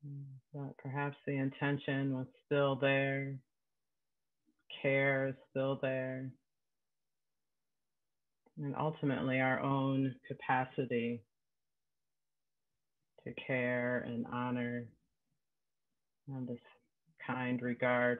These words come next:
for one another's is always there. And so it, like, raises for me this question, this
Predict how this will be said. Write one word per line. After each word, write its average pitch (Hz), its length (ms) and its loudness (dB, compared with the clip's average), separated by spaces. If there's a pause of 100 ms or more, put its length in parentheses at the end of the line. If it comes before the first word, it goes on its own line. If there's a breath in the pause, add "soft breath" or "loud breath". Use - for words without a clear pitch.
for 120 200 0
one 120 200 0
another's 117 600 -2
is 113 140 -6 (100)
always 120 440 -4 (100)
there. - 360 -10 (3750)
And 139 240 -6
so 135 340 -2
it, 139 240 -8
like, 135 200 -8
raises 156 520 2
for 147 120 0
me 156 320 4
this 135 220 2
question, 120 600 2
this 120 140 2